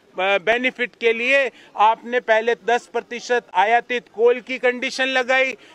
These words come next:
फिर अडानी को चार हजार पैंतीस करोड़ का कोल आयात करने का ठेका दिया और अब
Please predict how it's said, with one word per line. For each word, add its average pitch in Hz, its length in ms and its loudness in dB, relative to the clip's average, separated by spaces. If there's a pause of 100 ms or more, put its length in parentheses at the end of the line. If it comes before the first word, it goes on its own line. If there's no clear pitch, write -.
(160)
फिर 233 140 2
अडानी 240 400 2
को 240 160 0
चार 240 340 2
हजार 240 280 2
पैंतीस 233 480 -2
करोड़ 240 380 0
का 240 500 2 (180)
कोल 247 280 4
आयात 240 340 2
करने 240 320 0
का 240 140 2
ठेका 214 420 0
दिया 254 380 0 (280)
और 220 160 4
अब 240 320 2